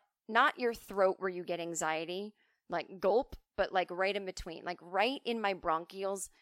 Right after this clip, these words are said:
Whenever I get sick, I get this weird feeling there. So I, I, I had that, and I was like, "Oh, shit. I got the C. I got the C. Oh, fuck.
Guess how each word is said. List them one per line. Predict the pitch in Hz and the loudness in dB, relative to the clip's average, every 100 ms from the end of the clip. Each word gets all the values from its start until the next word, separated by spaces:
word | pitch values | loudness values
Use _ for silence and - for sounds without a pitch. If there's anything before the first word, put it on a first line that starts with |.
| _ | _
Whenever | 180 170 190 190 208 | -8 -2 2 2 4
I | 214 | 2
get | 202 - | 2 -2
sick, | - 180 - | 0 -2 -6
I | 170 | -8
get | 160 151 | -4 -4
this | 170 165 | -6 -6
weird | 156 160 160 151 156 | -8 -6 -4 -4 -8
feeling | 151 - - - | -10 -8 -8 -12
there. | - - | -14 -10
So | - 175 | -2 2
I, | 175 - | 2 0
I, | 185 185 - | -4 -2 0
I | 196 | 2
had | 208 208 185 | 4 4 4
that, | 175 156 | 4 4
and | - | 0
I | 165 | -6
was | 170 | -2
like, | 170 160 - - | -2 -2 -6 -8
"Oh, | 143 143 151 - | -4 -2 -2 -2
shit. | - - - 139 - - _ _ _ _ - | -4 -8 -8 -6 -6 -8 _ _ _ _ 0
I | 208 | 4
got | 233 233 - | 10 8 8
the | 226 | 2
C. | 247 - 277 294 302 269 - | 4 0 0 0 2 0 2
I | 196 | 2
got | 226 285 415 | 6 6 6
the | 523 | 2
C. | - - 311 339 330 | 2 0 -2 -2 -2
Oh, | 277 277 - - - | -4 -6 -10 -14 -4
fuck. | 277 302 | 0 -2